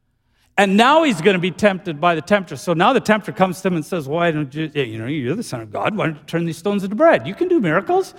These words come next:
and you could eat it." And he says, "Man shall not live by bread alone, but by every word that proceeds out of the mouth of God." Not only the words that are for all people for all time, but the words that God gives for us specifically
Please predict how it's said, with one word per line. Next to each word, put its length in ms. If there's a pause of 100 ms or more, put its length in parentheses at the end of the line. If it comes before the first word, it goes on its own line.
(220)
and 80
you 60
could 160
eat 160
it." 260 (680)
And 80
he 60
says, 220
"Man 280
shall 200
not 240
live 280
by 200
bread 280
alone, 480 (840)
but 160
by 260
every 300
word 500
that 180
proceeds 440
out 60
of 40
the 60
mouth 240
of 80
God." 180
Not 300
only 480 (580)
the 120
words 480
that 180
are 180
for 240
all 220
people 400
for 200
all 240
time, 460
but 160
the 80
words 460
that 240
God 360
gives 240
for 380
us 180
specifically 1200